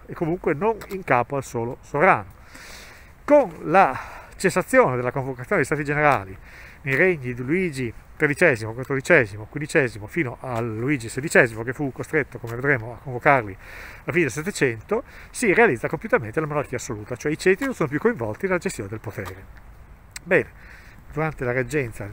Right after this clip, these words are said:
di Maria de' Medici ci fu l'ultima convocazione degli Stati Generali durante la minorità di Luigi tredicesimo. Con la acquisizione del potere da parte di Luigi tredicesimo, che fece tra l'altro assassinare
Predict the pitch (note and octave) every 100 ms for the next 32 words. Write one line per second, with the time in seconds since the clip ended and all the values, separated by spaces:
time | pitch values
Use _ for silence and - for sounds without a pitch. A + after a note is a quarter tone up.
0 | A2 D3 B2+ - - C3+ D#3 B2 A3 G3+
1 | G#2 C3+ - F#3+ - - - - G3 G#3
2 | D3 A2+ C3 B2 B2 C#3+ G#2 B2+ - C3
3 | F3+ C4 G2 G#2 F3+ - - - - -
4 | - F#3 C3+ C3 C#3 C#3 F#3 A#2+ G#2+ C#3
5 | F3+ A#2+ G#2 A#2 A#2+ A2+ F#2 G#2 G#2+ A#3
6 | A3+ C#3+ - - D3+ C3+ C3 - - -
7 | - - - - - - C#3 G#3 D3+ -
8 | C#3 C3+ A#2 G2+ - - B2 - C#3 -
9 | G#2+ A2 C3+ G#2 G2+ - - - - -
10 | A#2 B2+ A2+ F#2+ B2 D#3+ A#2+ C3 - B2+
11 | C3+ B2 C3+ A#2 A#2+ B2 A2+ G2 -